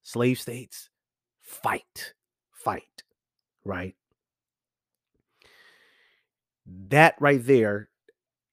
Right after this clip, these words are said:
you know, I'm, I'm, I'm, I'm, I,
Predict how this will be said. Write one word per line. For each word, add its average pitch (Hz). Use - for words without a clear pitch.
you 127
know, 107
I'm, 117
I'm, 113
I'm, 117
I'm, 110
I, 113